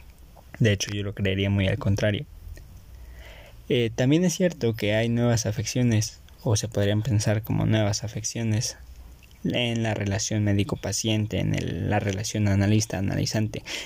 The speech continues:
en las que incluso se podría llegar a pensar que se pierde el respeto por la posición. Eh, esto implicaría una desvalorización de todas las terapias con el prefijo psi, de hecho. Y en el Estados Unidos de la época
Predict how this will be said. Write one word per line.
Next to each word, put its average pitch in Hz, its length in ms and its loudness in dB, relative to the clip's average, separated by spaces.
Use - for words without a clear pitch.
en 104 80 4
las 101 160 2
que 98 100 -4
incluso 113 380 0
se - 140 -4
podría 104 380 2
llegar 104 320 2
a 107 100 0
pensar 120 640 -2
que 104 100 -4
se 104 120 -4
pierde 101 480 0
el 131 180 4
respeto 110 500 -2
por 135 260 2
la 110 120 2
posición. 110 640 0
Eh, 104 420 0
esto 120 260 0
implicaría 104 600 2
una 101 380 2
desvalorización 104 1000 0
de 110 100 0
todas 113 260 -2
las - 160 -4
terapias 110 420 -2
con - 120 -4
el 107 100 -2
prefijo 107 520 -2
psi, 113 240 -2
de 110 200 0
hecho. - 220 -4
Y 107 120 0
en 101 120 -2
el 98 80 -2
Estados 110 360 -2
Unidos 110 280 4
de 107 80 0
la 107 140 2
época 123 460 -4